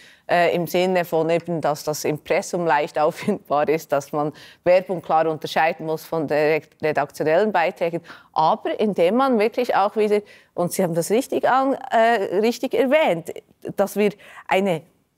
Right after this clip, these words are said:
in Bewirtschaftung von Bubbles eigentlich hineingeraten, respektive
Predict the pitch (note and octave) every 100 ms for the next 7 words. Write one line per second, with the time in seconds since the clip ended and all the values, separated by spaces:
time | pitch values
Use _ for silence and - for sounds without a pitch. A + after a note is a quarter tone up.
0 | _ - - F#3 E3+ E3 - F3+ G#3 A#3+
1 | - F3+ G#3+ - A#3 G#3 G3+ F#3 - F#3
2 | C4 C4+ C4+ - G#3 A3+ A#3 - A#3+ A3+
3 | F#3+ A#3 B3 A3+ G3 G#3+ A#3 G#3 G#3+ -
4 | G#3 - G#3+